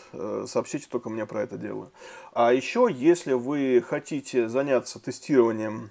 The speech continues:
батареек, э, и такие энтузиасты <laughs> будут, то, во-первых, я готов бесплатно предоставить такой прибор, а во-вторых, я думаю, что будем делать на бета-ретесте тогда народный раздел, чтобы туда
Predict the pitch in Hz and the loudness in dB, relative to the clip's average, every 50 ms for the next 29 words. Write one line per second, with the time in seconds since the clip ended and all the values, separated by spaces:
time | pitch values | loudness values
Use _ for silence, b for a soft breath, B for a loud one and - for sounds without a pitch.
0 | _ - - 104 117 117 - 143 151 180 233 262 247 185 127 - - - - _ | _ -20 -12 -10 -8 0 2 4 6 6 6 8 8 8 8 6 4 -6 -20 _
1 | B B B B B B B B B B B B B B - - 117 117 113 113 | B B B B B B B B B B B B B B -8 -2 2 2 4 2
2 | - - 139 143 139 - 151 139 - - 160 135 131 131 120 - 120 123 147 147 | 2 2 0 0 2 2 0 0 0 -2 0 0 0 0 0 -2 -2 4 8 8
3 | 127 123 - - - 123 113 113 110 113 110 110 110 107 107 107 110 b b b | 8 8 8 0 -2 0 0 2 2 0 0 -2 -4 -6 -6 -8 -12 b b b
4 | b b b - - - - - 127 - - 156 139 - 202 247 233 165 127 - | b b b -18 -16 -14 -10 -10 -10 0 0 0 2 4 4 6 8 8 6 6
5 | - - B B B B B B B _ - 147 147 139 127 123 139 139 - 147 | 6 -4 B B B B B B B _ -2 2 6 6 6 6 6 4 6 4
6 | 131 117 120 123 120 131 127 - 127 107 104 123 123 - 139 131 123 - 107 - | 4 4 4 4 4 4 4 4 0 0 0 -6 -4 6 8 8 8 8 2 -2
7 | 117 110 120 123 - - 131 113 104 104 101 113 - - - - - - - 117 | 0 2 2 2 2 2 2 2 4 2 0 -4 -6 -12 -6 -6 -6 -2 -2 -4
8 | - 131 143 151 180 226 233 233 202 B B B B B B B B B B - | -2 -2 -4 -2 2 2 2 2 0 B B B B B B B B B B -6
9 | - 113 113 117 117 123 120 - - 143 151 180 214 240 226 - - 127 131 156 | -2 0 0 0 0 -2 -4 -2 -2 0 4 4 4 4 2 -2 0 0 0 0
10 | 151 151 143 139 127 - 131 123 123 139 139 135 120 117 113 139 156 143 120 120 | 0 -4 -6 -6 -6 -6 -8 -6 -4 -4 -4 -4 -4 -4 -2 0 2 2 2 2
11 | 120 117 120 123 139 131 - 131 131 131 - 156 170 170 - - 127 - 120 123 | 0 -4 -2 -2 -2 0 0 0 -2 0 0 0 0 0 -2 -10 -8 -6 -6 -6
12 | 123 123 127 127 127 123 117 110 110 123 131 135 139 123 113 113 - - 123 127 | -2 0 0 2 2 2 0 -2 2 6 6 8 8 8 6 4 4 4 4 2
13 | 131 143 190 208 208 185 - - - 113 117 113 107 - - 110 113 120 123 117 | 4 4 4 4 4 2 -2 -4 -6 -4 -4 -4 -4 -6 -8 -2 2 4 4 6
14 | 117 113 107 101 101 | 6 6 6 4 4